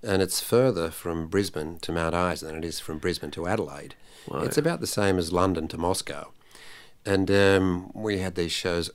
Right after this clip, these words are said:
Speaker 1: all over that state. And, uh, so I had two mobile phones that I used to sleep with, 'cause we had setups at different times all through the night.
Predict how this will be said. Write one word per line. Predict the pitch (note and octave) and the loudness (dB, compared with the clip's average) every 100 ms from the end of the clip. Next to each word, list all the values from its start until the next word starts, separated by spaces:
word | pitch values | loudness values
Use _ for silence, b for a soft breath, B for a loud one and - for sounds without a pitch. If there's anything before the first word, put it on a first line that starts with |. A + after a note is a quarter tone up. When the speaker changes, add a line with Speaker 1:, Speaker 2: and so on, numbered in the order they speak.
| - | -2
Speaker 1:
all | G#2+ G2+ | 2 2
over | E2+ E2 | 2 0
that | D#2+ D#2 | -4 -6
state. | - G2 E2 C#2+ D#2 | -4 -2 -2 -6 -12
And, | D#2+ E2 | -12 -12
uh, | - E2+ E2 | -12 -10 -10
so | - | -6
I | D#2+ | -4
had | D#2+ - | -4 2
two | C3+ | 4
mobile | F#2+ D#2+ D#2 D#2 | 4 0 -2 -6
phones | - F#2 D2 - | -4 -4 -4 -8
that | D#2+ | -6
I | |
used | D#2+ - | -6 -6
to | D#2 - - - - - | -10 -12 -20 -20 -20 -10
sleep | - G2+ G2+ - | -6 -2 -4 -6
with, | D#2+ - B B B B B B B | -18 -18 B B B B B B B
'cause | - - | -6 -4
we | E2 | -2
had | E2 F2 | -4 -6
setups | - - F2+ D2+ - | -4 0 0 0 -6
at | D#2+ | -4
different | G#2 - D2+ | -4 -4 -6
times | F2 D#2+ D#2+ | -4 -4 -4
all | E2 | -6
through | - E2+ | -6 -8
the | D#2+ | -6
night. | E2+ F2 C#2 | -6 -6 -8